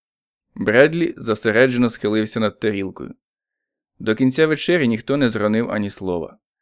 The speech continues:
Річардс і Бредлі з'їли по дві порції, стара господиня — три.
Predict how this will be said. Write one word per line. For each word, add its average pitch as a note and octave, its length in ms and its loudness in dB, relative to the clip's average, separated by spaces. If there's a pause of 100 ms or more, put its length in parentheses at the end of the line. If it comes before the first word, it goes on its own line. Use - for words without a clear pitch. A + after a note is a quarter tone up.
(260)
Річардс B2+ 540 -2
і A#2+ 100 -6
Бредлі C3+ 500 0 (300)
з'їли C3 400 0
по A#2+ 120 0
дві G#2+ 140 0
порції, C3 520 -2 (280)
стара A2+ 400 2
господиня — B2+ 680 0
три. F2 300 -6